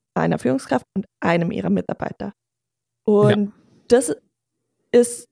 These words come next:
Speaker 1: auch noch heute eine der, würde ich sagen, meist, ähm, genutzten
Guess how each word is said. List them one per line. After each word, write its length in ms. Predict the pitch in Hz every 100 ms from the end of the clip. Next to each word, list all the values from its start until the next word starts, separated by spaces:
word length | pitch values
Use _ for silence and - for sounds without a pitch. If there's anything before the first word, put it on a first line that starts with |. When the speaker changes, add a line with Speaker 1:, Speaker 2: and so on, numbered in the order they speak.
| -
Speaker 1:
auch 160 | 214
noch 340 | 220 185 - -
heute 560 | 214 247 277 311 339 - _ _ _ _ -
eine 300 | 196 214 196
der, 640 | 190 185 180 175 92 - - _ _ _ _ _ _ _ _ _
würde 180 | 196 185
ich 80 | 185
sagen, 400 | - 175 175 185
meist, 640 | 185 - 202 - - - - _ _ _ _ -
ähm, 420 | 180 175 175 - - _ _ _ _ _ _ _ _ _
genutzten 1000 | 196 202 208 208 - - 240 233 240 247